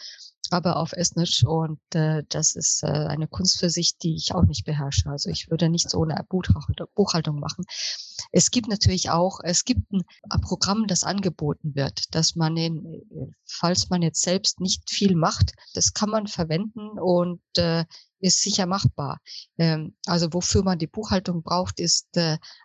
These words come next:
eigentlich die, äh, monatliche Steuererklärung.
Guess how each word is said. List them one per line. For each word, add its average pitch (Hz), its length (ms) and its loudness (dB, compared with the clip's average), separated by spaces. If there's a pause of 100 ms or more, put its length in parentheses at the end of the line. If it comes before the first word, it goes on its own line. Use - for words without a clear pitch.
(100)
eigentlich 175 720 -2 (240)
die, 151 460 0
äh, 147 260 2 (140)
monatliche 185 760 2
Steuererklärung. 208 960 0